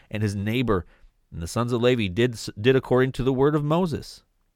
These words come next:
And that day about three thousand men of the people fell. And Moses said, 'Today you have been ordained for the service of the Lord, each one at the cost of his son and his brother, that he may, might bestow a blessing upon you this day.'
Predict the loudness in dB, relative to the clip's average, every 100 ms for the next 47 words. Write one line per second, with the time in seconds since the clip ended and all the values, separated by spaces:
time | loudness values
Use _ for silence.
0 | _ _ -6 -2 -4 -4 -2 0 2 2
1 | -2 -4 -8 -6 -2 0 0 -2 -2 -2
2 | -4 -6 -8 -4 -4 -4 _ _ _ -4
3 | 0 2 0 -12 -14 -6 -2 0 -2 -2
4 | 0 0 -2 _ _ _ _ -14 -2 4
5 | 6 4 0 _ _ -14 -6 2 4 4
6 | 2 2 2 0 -2 -4 -6 -6 -6 -6
7 | 0 2 2 0 -2 0 4 4 4 0
8 | _ _ _ _ -6 -4 -2 2 4 4
9 | 2 -4 -4 0 0 0 -6 -4 0 2
10 | 2 2 -4 -4 -2 4 4 4 -2 -2
11 | -2 -2 -4 0 0 0 -6 -6 -2 4
12 | 4 4 -4 -20 _ _ -16 -4 2 2
13 | 2 -4 -2 0 0 0 -2 -4 -6 -8
14 | -6 -4 -4 -4